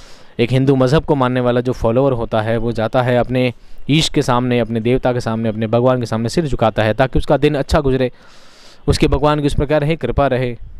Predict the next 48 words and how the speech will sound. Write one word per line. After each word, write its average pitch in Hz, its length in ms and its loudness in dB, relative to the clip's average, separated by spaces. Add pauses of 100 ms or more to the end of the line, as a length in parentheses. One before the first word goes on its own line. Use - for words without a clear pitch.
(360)
उसका - 200 2
उस 120 80 0
पर 123 120 2
रहम 123 220 0
रहे, 120 180 0
करम 123 280 -2
रहे। 113 180 -4 (320)
हर, 175 120 4
हर 160 160 2
इंसान 139 240 0
को 135 100 -2
एक 135 120 0 (140)
ऐसा 143 260 -2
करना 123 300 -2
भी 123 80 2
चाहिए। 113 240 -2
कोई 143 180 2
मज़हब 131 340 0 (300)
गलत 135 220 2
तालीम 120 200 0
नहीं 131 220 0
देता, 117 240 -2
कोई 135 180 2
मज़हब 131 340 0 (360)
लड़ाई 131 220 4
झगड़ा 139 240 2
नहीं 131 120 -2
सिखाता, 123 380 -2
कोई 135 180 0
मज़हब 131 380 -2 (400)
गलत 139 220 2
अन-, 120 180 0
आदेश 143 300 2
नहीं 131 120 -2
देता। 113 220 -2
हर 147 120 0
मज़हब 135 280 -2
यही 151 120 0
कहता 117 240 -2
है 113 60 0
अपने 117 160 -4
खुदा 131 280 0
की 120 100 -4
बंदगी 131 360 -2
करें, 123 200 0
उनकी 131 140 -2
पैरवी 156 320 2
करें 147 240 2